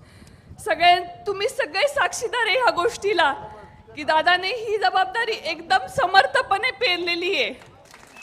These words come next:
आणि त्याचा मला अभिमान आहे. अ, दादाचा संघर्ष मी खूप जवळून पाहिलेला आहे. अ, अण्णा गेल्यानंतर जे काही, अ, काही झालं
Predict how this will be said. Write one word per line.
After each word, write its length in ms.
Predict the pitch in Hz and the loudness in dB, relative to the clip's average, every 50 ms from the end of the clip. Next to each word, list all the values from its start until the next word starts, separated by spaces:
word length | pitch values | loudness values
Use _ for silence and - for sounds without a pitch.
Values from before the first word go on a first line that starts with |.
| - - - - - - - - - - - - - - - - | -20 -20 -18 -18 -20 -18 -18 -18 -18 -18 -18 -18 -20 -18 -10 -2
आणि 220 | - 302 311 359 392 | 0 2 2 2 0
त्याचा 360 | - - 381 370 381 - 403 | 4 6 6 6 8 8 6
मला 240 | 427 427 415 440 415 | 8 8 8 8 8
अभिमान 540 | 381 359 359 453 453 440 403 427 - 440 359 | 8 8 8 8 6 8 8 6 6 4 2
आहे. 380 | 302 240 202 - - - - - - - - - - - - - - - - - - - - - - - - - - - - - - _ _ - | -2 -2 -4 -8 -14 -18 -20 -20 -20 -20 -20 -20 -20 -20 -20 -20 -20 -20 -20 -20 -20 -20 -20 -20 -20 -20 -20 -20 -20 -20 -20 -20 -20 _ _ -8
अ, 180 | - 269 277 285 | -2 0 0 2
दादाचा 580 | 277 311 302 302 294 330 330 330 330 - 349 359 | 4 4 4 4 6 6 4 4 4 2 0 0
संघर्ष 500 | - - 415 339 339 349 349 494 - 494 | 0 -2 -4 -2 4 4 4 4 2 -2
मी 380 | - 349 359 370 381 370 330 - - - | -4 -4 -2 -4 -4 -4 -6 -8 -4 0
खूप 220 | 466 480 - - | 2 2 2 2
जवळून 320 | 370 359 359 370 381 381 381 | 4 4 4 4 2 -2 -4
पाहिलेला 540 | 381 - - 330 330 453 440 349 339 330 320 | -4 0 0 2 2 2 0 0 0 2 2
आहे. 280 | 302 302 294 277 - - - - - - _ _ - - - - _ _ - | 2 2 2 0 0 -4 -12 -20 -20 -20 _ _ -20 -20 -20 -20 _ _ -8
अ, 120 | - 240 269 277 277 277 277 277 277 254 214 | -4 0 2 2 2 4 4 4 4 4 4
अण्णा 300 | 294 294 311 320 330 339 | 2 0 2 0 0 0
गेल्यानंतर 880 | 320 339 339 330 339 339 330 330 330 320 262 339 330 330 320 320 349 349 - - - - - - - - - _ - _ - - - - - - - | 0 0 2 4 2 2 2 0 -4 -2 0 2 4 4 4 4 2 -2 -6 -14 -20 -20 -20 -20 -20 -20 -20 _ -20 _ -20 -20 -20 -20 -20 -12 -8
जे 100 | 294 294 | -8 -4
काही, 560 | 294 330 320 320 320 330 339 339 330 330 320 | 0 2 2 2 2 2 0 0 0 2 2
अ, 360 | 311 302 302 302 302 302 302 - - - - _ _ _ - _ _ _ _ _ _ - _ - | 2 2 2 2 2 0 0 -2 -4 -8 -20 _ _ _ -20 _ _ _ _ _ _ -20 _ -2
काही 260 | 302 285 294 427 403 | 0 2 2 2 0
झालं 640 | 277 285 415 302 294 285 294 294 285 285 285 277 320 | -2 -2 0 0 0 0 0 0 0 0 0 -2 -4